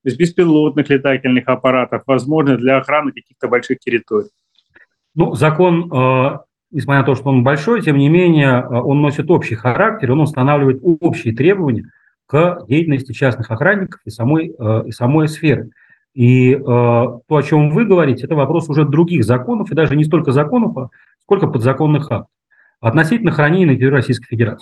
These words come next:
Speaker 2: Ну, во-первых, частные охранные организации могут осуществлять свою деятельность только на территории Российской Федерации, только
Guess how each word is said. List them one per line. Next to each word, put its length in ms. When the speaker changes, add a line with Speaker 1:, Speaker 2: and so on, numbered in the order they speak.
Speaker 2:
Ну, 60
во-первых, 260
частные 280
охранные 360
организации 600
могут 480
осуществлять 340
свою 200
деятельность 380
только 260
на 100
территории 360
Российской 360
Федерации, 500
только 340